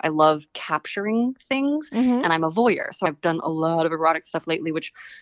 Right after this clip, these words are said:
Speaker 1: turns me the fuck on and I'm really good at it. But the next step is for me to, I wanna do basically a series called Lesbian Lessons so I can get really confident at pleasuring ladies.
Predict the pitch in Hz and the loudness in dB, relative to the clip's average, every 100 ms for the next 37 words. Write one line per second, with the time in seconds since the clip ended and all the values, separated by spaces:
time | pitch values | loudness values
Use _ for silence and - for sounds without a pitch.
0 | - 196 180 185 170 170 170 160 160 156 | -2 0 4 4 4 2 2 2 2 2
1 | 151 151 160 147 262 196 170 - _ - | -2 -2 -4 2 4 6 4 0 _ -20
2 | _ 190 185 196 - - 185 165 160 - | _ 0 4 2 2 0 0 0 -8 -8
3 | 165 170 170 165 175 156 196 202 202 175 | -6 -2 -2 -4 -4 -2 0 0 2 0
4 | 170 180 170 156 165 160 156 143 147 147 | -2 -2 -2 -2 -4 -2 -4 -4 -6 0
5 | 185 190 202 202 226 220 175 160 165 170 | 2 4 2 2 2 4 4 4 0 -2
6 | 151 156 185 165 151 - 160 147 143 139 | -2 -2 0 0 -4 -2 -2 -2 -6 -8
7 | - 139 139 - - 135 - 135 131 - | -4 -2 -2 -4 -4 -4 -4 -6 -6 -8
8 | - 175 | -10 -12